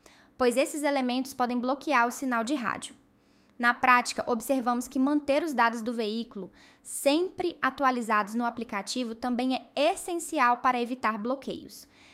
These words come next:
Se você trocar de carro ou precisar substituir o para-brisa, não tente reaproveitar o mesmo adesivo, pois ele pode ser danificado na remoção. O ideal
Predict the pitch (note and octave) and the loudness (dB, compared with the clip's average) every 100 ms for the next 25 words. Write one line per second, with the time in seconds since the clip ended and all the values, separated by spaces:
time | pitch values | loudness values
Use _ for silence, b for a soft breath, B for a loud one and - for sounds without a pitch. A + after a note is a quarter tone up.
0 | b - C4 C#4+ D#4+ F4 F4 E4 C#4+ - | b -8 -2 0 4 4 4 2 0 0
1 | B3 G#3 G3 G3 - _ - F4 F#4+ E4+ | 4 4 2 -6 -16 _ 4 6 6 0
2 | C4 A3+ G#3+ G#3+ A3 G#3 G#3 F#3+ - - | 2 0 0 -4 -6 -6 -6 -6 -8 -8
3 | B3+ B3 G3+ F#3 G3+ A#3 F#3+ F3+ - B | -2 2 2 0 -2 -2 -4 -10 -14 B
4 | B - E4 F#4 F4+ F4 C4 D#4 F#4+ F4+ | B 0 2 2 0 -2 0 2 2 2
5 | D4+ C4 C4 B3+ C4+ B3+ C#4+ D#4 C#4 E4 | 0 0 0 0 2 0 0 0 0 -2
6 | A3+ G3 F#3 B B B - C4 C4 C4+ | -2 -4 -6 B B B 0 2 4 2
7 | C#4 C4 C4 C#4 A#3 C#4 D4 D#4 C4 A#3+ | 2 0 0 -2 0 0 -2 -2 0 0
8 | B3+ B3+ B3+ C4+ D4 F#3+ - - _ _ | -2 -2 0 -2 -2 -8 -10 -14 _ _
9 | B B B B3 B3 A#3+ A3 G3 F3+ | B B B -2 2 4 6 6 4